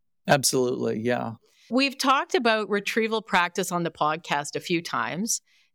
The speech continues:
Speaker 2: and there's something I want to ask you about retrieval practice. So you define retrieval practice or retrieval as the process of pulling something out of memory.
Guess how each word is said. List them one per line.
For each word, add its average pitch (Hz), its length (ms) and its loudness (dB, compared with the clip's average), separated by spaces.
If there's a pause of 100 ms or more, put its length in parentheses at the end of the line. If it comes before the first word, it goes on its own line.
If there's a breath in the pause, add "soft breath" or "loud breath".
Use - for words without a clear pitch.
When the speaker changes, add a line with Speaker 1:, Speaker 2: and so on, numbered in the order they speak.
Speaker 2:
and 185 260 2
there's 226 160 -2
something 381 280 0
I 247 80 2
want 226 140 -2
to 190 40 -2
ask 190 280 -2
you 175 100 2
about 151 220 0
retrieval 143 440 -4
practice. 139 720 -2 (800 soft breath)
So 208 180 6
you 240 200 2
define 220 380 4
retrieval 202 440 0
practice - 680 0
or 170 140 0
retrieval 160 880 -2
as 160 220 0
the 175 100 -2
process 262 580 0
of 196 140 -4
pulling 190 340 -2
something 151 400 -2
out 139 140 -2
of 160 100 -6
memory. 196 480 -4